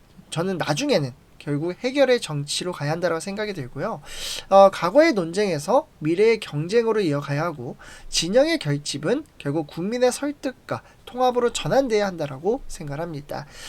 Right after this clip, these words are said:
어, 뭐 탄핵이 옳았냐, 계엄이 정당했냐를 넘어서 우리는 왜 이 아까 보셨던 삼십 조의 비용을 지불했는지, 그 대가로 얻은 것은 무엇인지 이러한 부분의 질문을 해야 된다라고 생각을 합니다.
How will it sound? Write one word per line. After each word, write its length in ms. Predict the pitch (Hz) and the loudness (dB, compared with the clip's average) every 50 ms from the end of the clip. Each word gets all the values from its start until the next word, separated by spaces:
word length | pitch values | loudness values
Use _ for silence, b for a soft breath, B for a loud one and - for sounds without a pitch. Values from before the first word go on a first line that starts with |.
| B B B B B B B - | B B B B B B B 4
어, 240 | 208 208 214 220 196 | 6 8 8 8 6
뭐 160 | 202 208 202 | 6 4 2
탄핵이 420 | - - 285 330 359 349 311 339 | 2 0 0 0 2 4 6 6
옳았냐, 640 | 277 185 143 156 196 247 277 285 254 202 160 135 - - - _ - - | 6 6 6 6 6 6 6 6 6 6 6 6 2 -6 -20 _ -20 -6
계엄이 420 | - 156 170 208 247 269 294 285 | -2 0 2 2 4 2 0 0
정당했냐를 880 | 285 - 165 160 165 208 214 202 233 247 262 269 269 269 262 247 247 240 | -2 -4 -6 -4 -4 -4 -4 -4 -6 -6 -2 2 4 4 6 6 4 4
넘어서 640 | 160 139 139 180 196 - 147 127 127 147 160 143 139 - - - - - - - - | 2 0 -2 -4 -4 -4 -6 -8 -8 -8 -8 -10 -10 -14 -18 -20 -20 -20 -20 -10 -6
우리는 420 | 151 160 208 226 247 269 262 196 139 143 | -4 -2 0 4 6 6 6 6 4 2
왜 360 | 147 160 180 190 196 - B B B B B B B - - | 4 6 6 6 6 4 B B B B B B B -8 -4
이 120 | 202 165 | 0 0
아까 240 | 190 208 - 262 240 | 0 2 4 2 2
보셨던 440 | 196 - 156 185 - - 196 190 185 | 2 0 -4 -4 -2 2 2 2 2
삼십 520 | 190 - - - 285 294 - - - - | 0 -4 -6 -4 -4 -4 -4 -6 -8 -8
조의 420 | - 240 226 220 220 220 214 208 - - _ | -4 0 2 4 4 4 2 0 -6 -12 _
비용을 360 | - - 165 185 226 285 302 - | -8 -4 -2 -2 0 0 -2 -2
지불했는지, 840 | - - 151 151 165 185 196 202 196 185 165 143 147 - 147 143 B B B B B B B | -4 -4 -4 -4 -4 -6 -6 -6 -8 -10 -10 -12 -14 -14 -16 -18 B B B B B B B
그 200 | - - 330 359 | 2 4 4 4
대가로 460 | - 214 190 196 - 254 262 269 247 | 4 2 -2 0 4 6 6 8 8
얻은 260 | 170 147 147 208 220 208 | 6 4 2 0 -2 -4
것은 320 | 220 220 - 262 247 190 | -4 -4 -4 -6 -6 -4
무엇인지 680 | 147 147 151 196 202 - - 160 147 147 - - 135 - b b b b - - | -2 -2 -2 -2 -2 -4 -6 -8 -10 -12 -12 -14 -16 -16 b b b b -12 -6
이러한 340 | - 147 147 190 214 240 240 | -4 -2 -2 0 -2 -4 -4
부분의 340 | 208 170 156 165 170 170 - | -6 -8 -6 -6 -6 -6 -4
질문을 540 | - - - 147 147 151 165 156 165 175 b b b b - - - - | -6 -4 -4 -4 -4 -4 -4 -4 -6 -8 b b b b -20 -16 -10 -6
해야 120 | 214 226 | -6 -4
된다라고 360 | 226 208 180 156 151 143 147 147 | -4 -6 -6 -4 -6 -6 -6 -8
생각을 300 | 147 - 170 156 - - | -10 -10 -12 -12 -12 -12
합니다. 440 | 196 175 147 - - 143 139 143 | -12 -14 -14 -14 -12 -12 -12 -12